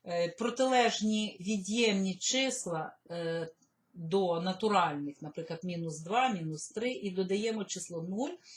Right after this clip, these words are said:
І в результаті ми будемо мати множину цілих чисел. Якщо до цілих чисел додати дробові,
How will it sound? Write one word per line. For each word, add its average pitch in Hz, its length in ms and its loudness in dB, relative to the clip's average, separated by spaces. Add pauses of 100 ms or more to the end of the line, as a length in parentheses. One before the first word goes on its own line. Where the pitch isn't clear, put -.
(440)
І 226 140 -2
в 285 40 -2
результаті 277 680 2
ми 240 120 2
будемо 208 380 0
мати 226 340 0
множину 220 640 0
цілих 175 560 -2
чисел. - 560 -6 (640)
Якщо 208 400 0
до 247 140 2
цілих 247 540 0
чисел 165 600 0 (120)
додати 196 800 2 (140)
дробові, 208 800 0